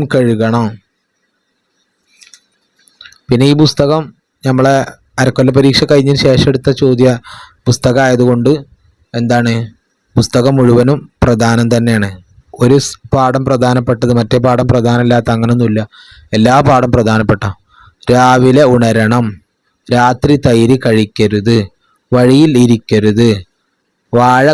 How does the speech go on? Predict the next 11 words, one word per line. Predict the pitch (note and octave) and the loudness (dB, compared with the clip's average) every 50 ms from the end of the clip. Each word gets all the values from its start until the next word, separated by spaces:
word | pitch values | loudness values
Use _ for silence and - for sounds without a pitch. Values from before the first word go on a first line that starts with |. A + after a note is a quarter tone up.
| C3+ C3 | 0 0
കുലക്കും, | C3 B2 B2+ A#2+ G#2+ _ - A#2+ A2+ G#2 G#2 - - | 0 0 0 0 -4 _ -4 -4 -4 -4 -6 -8 -6
മഴ | A2+ A2+ A#2+ C3 C3 C3 | -2 0 0 0 2 2
പെയ്തു, | C3 A2+ A2 A2 G2+ A2 G2+ G2+ G#2 - | 2 2 2 2 0 0 -2 -2 -2 -2
പുഴ | B2+ A2+ B2 C3+ C3+ | 0 2 2 2 2
നിറയും. | B2+ A2 G#2 G#2+ G#2 G#2+ G#2+ G#2+ A2 G#2 - - - - - - _ _ _ _ _ _ _ _ _ _ _ - _ _ _ _ _ _ _ _ _ _ _ - _ _ _ _ _ _ _ - | 0 0 0 0 0 0 0 -2 -4 -8 -16 -20 -20 -20 -20 -20 _ _ _ _ _ _ _ _ _ _ _ -20 _ _ _ _ _ _ _ _ _ _ _ -20 _ _ _ _ _ _ _ -4
പിന്നെ | - C3+ C3+ C3 C3+ C3 | -2 0 2 2 2 2
ഇത്, | C3+ D#3 D#3 - C3+ | 2 2 0 0 -2
ഇത് | C3+ D3+ D3 | -2 0 0
പ്രത്യേകം | D#3+ C#3+ A#2+ C#3 C3+ A#2+ | -2 0 0 0 0 0
ശ്രദ്ധിക്കുക. | C3 A#2+ A2 A2+ - - G#2 - - A#2 A2 A#2 | -2 -2 -2 -4 -4 -4 -6 -6 -6 -10 -2 0
ഗ്ലാസ്സിലെ | C3 C3 C3 C3+ C#3+ D3+ D#3 - - D3+ C#3+ B2+ B2 A#2+ | 2 2 4 4 4 2 2 0 0 0 2 2 4 4